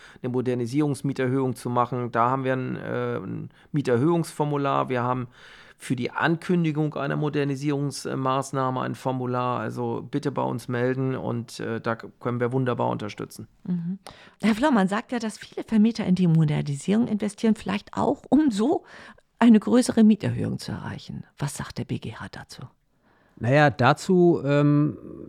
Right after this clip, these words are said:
Speaker 3: sagt er, grundsätzlich ist es zulässig, dass der Vermieter die Miete in dem Umfang erhöht, in dem es sich aus der Mieterhöhung, äh, aus, aus der Modernisierung dann eben auch rechtfertigen lässt.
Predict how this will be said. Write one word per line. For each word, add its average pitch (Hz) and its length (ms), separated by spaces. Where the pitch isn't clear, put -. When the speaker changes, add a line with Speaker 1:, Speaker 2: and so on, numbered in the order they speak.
Speaker 3:
sagt 139 480
er, 147 380
grundsätzlich 143 680
ist 135 100
es 135 200
zulässig, 160 560
dass 135 180
der 123 140
Vermieter 147 500
die 131 140
Miete 131 260
in 127 180
dem 135 200
Umfang 147 400
erhöht, 127 400
in 120 160
dem 139 200
es - 320
sich - 260
aus 135 160
der 139 100
Mieterhöhung, 135 800
äh, 139 220
aus, 123 220
aus 131 220
der 123 240
Modernisierung 131 720
dann 127 140
eben 127 180
auch 127 140
rechtfertigen 113 640
lässt. 107 280